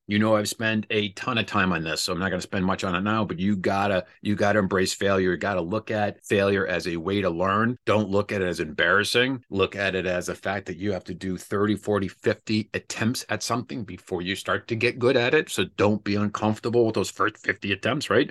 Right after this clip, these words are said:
So embrace it as much as you possibly can. I mean, think about, m-, m-, let's suppose you failed something over a thousand times. Well, that's what Edison did before he figured out the light bulb. So always think about, in his mind was,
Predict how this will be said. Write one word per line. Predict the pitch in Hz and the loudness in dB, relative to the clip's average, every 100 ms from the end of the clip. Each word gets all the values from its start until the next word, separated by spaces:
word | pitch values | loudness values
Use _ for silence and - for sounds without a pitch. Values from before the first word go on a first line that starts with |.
| - - _ _ - | -6 -18 _ _ -6
So | - 104 - _ _ - | 2 2 0 _ _ 0
embrace | 95 110 104 113 | 2 4 2 2
it | 113 | -2
as | 90 | 0
much | 101 101 101 | 0 0 0
as | |
you | 101 | -2
possibly | 95 92 - 90 95 | 0 0 0 -2 -2
can. | - 98 87 73 - _ - | 0 0 0 -2 -16 _ -6
I | |
mean, | 92 92 | -2 -2
think | - 117 117 | -2 0 0
about, | 110 107 101 - - | 2 2 2 0 -6
m-, | 101 | -6
m-, | 95 98 | -4 -2
let's | 113 - | 0 0
suppose | - 135 123 | 4 4 4
you | 104 | 0
failed | - 113 117 | 2 2 2
something | 107 98 98 | 0 -2 -2
over | 101 95 | -2 -2
a | 95 | -4
thousand | - 98 107 107 110 | -2 0 0 0 0
times. | - 110 98 73 - - - | 0 0 0 -2 -10 -14 -8
Well, | 92 | -4
that's | 90 110 | -2 -2
what | 117 - | -2 2
Edison | 107 143 - 87 | 2 0 -2 -2
did | 85 | -2
before | 98 95 107 107 | -2 -2 2 2
he | 98 | 2
figured | - 107 | 2 2
out | 107 | 2
the | 104 | 2
light | 110 139 160 | 4 4 4
bulb. | 78 - - - | 0 0 -8 -14
So | - 104 98 - _ _ _ | 0 2 2 -2 _ _ _
always | - 123 156 147 | 0 4 4 2
think | 139 131 | 0 -2
about, | 110 104 95 95 - _ _ | 0 4 4 2 -2 _ _
in | 107 | -8
his | 92 160 185 | 2 4 4
mind | 104 95 87 | 2 0 -2
was, | 87 87 85 87 | -2 -2 -2 -4